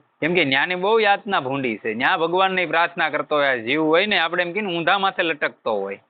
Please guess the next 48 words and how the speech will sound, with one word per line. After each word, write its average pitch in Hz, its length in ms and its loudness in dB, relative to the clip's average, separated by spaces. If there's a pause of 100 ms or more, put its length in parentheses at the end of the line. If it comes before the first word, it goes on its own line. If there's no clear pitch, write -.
(800)
આમ 160 320 0
હોય 170 160 4
ઊંધા 151 280 0
માથે, 127 220 -2
જો 135 100 0
આમ 120 280 0 (400)
મસ્તક 143 340 0
નીચે 147 300 0
હોય 165 200 4
ને 156 80 2
આમ 151 100 0
ઈ 147 60 0
ગુંડલું 156 420 2
વળીને 147 200 4
પીડ્યો 160 300 4
હોય, 123 200 4 (320)
અને 139 140 0
ન્યાય 165 360 2
પરમાત્માનો 190 580 0
ને 185 80 0
એનો 180 120 0
એક 180 120 2
તાર 170 240 0
હોય, 156 160 2
ન્યા 147 280 0
કહેતો 170 260 -2
હોય 165 100 2
કે, 143 100 -6
"એકવાર 214 480 2
આમાંથી 180 340 -2
મુક્ત 160 320 -6
કરી 160 280 0
કે 151 100 -4
તારું 147 300 0
શ્વાસે 139 420 2
શ્વાસે 135 380 0
સમરણ 131 360 -2
કરી." 117 280 0 (1000)
ન્યા 143 240 0
અંદર 175 260 -2
હોય 202 180 0
ને 202 80 -4
ત્યાં 180 160 0
સુધી 185 200 -2
એને 185 100 -2
બધું 165 300 0
યાદ 156 300 2
હોય. 123 320 0